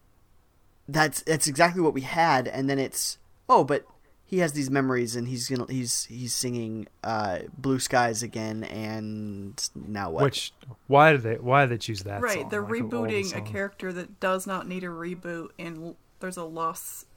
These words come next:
Speaker 3: in the story by rebooting the character.
Speaker 1: Mm-hmm.
Speaker 3: Like, the search for Spock, Spock is one of the few characters that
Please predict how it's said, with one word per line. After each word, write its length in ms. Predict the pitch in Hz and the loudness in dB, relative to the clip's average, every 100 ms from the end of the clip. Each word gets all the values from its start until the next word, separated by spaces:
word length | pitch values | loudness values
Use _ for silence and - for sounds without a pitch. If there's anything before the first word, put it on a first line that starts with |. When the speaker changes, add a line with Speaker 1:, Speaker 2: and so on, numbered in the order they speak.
| 190 | -10
Speaker 3:
in 100 | 180 | -10
the 100 | 175 | -10
story 500 | - 165 156 156 151 | -10 -6 -6 -6 -8
by 400 | 185 170 165 156 | -6 -2 -2 -2
rebooting 640 | 151 151 147 135 - 190 | -8 -10 -12 -12 -10 -12
the 80 | - | -14
character. 440 | - - 170 - - | -12 -12 -12 -10 -8
Speaker 1:
Mm-hmm. 100 | 190 | -4
Speaker 3:
Like, 320 | 185 - - _ - | -4 -4 -14 _ -14
the 120 | 196 | -8
search 320 | - 233 - | -6 -6 -6
for 120 | - | -8
Spock, 480 | 233 - 175 170 - - _ - - | -8 -6 -4 -4 -6 -16 _ -20 -20
Spock 340 | - - 226 254 | -12 -4 -4 -4
is 80 | 269 | -2
one 100 | 277 | -2
of 40 | |
the 60 | 220 | -2
few 200 | - 196 | -6 -8
characters 760 | 190 190 180 - 180 170 185 - 185 | -6 -6 -8 -8 -8 -6 -10 -12 -10
that 380 | 185 170 170 - | -6 -4 -4 -8